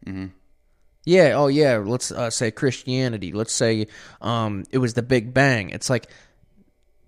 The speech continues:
Speaker 2: none of those sh-, none of those things make any sense to me.
Speaker 1: Yeah. You
Speaker 2: Give
Speaker 1: know
Speaker 2: me, nobody has a fucking,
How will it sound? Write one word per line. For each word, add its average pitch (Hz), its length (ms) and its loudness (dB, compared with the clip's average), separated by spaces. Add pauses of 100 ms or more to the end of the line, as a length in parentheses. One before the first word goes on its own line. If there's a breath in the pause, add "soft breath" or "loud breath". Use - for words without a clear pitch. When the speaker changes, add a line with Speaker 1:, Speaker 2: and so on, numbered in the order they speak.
(560)
Speaker 2:
none 185 160 6
of 196 60 6
those 175 180 6
sh-, - 240 -4
none 190 180 4
of 208 60 6
those 185 260 4
things 165 300 0
make 156 260 2
any 147 160 2
sense 143 380 0
to 117 80 -6
me. 98 220 -10 (360)
Speaker 1:
Yeah. 104 240 -2 (200)
You 123 200 -4
Speaker 2:
Give 202 140 8
Speaker 1:
know 220 80 2
Speaker 2:
me, 196 180 -4 (140)
nobody 233 380 10
has 220 200 8
a 180 80 4
fucking, 175 360 2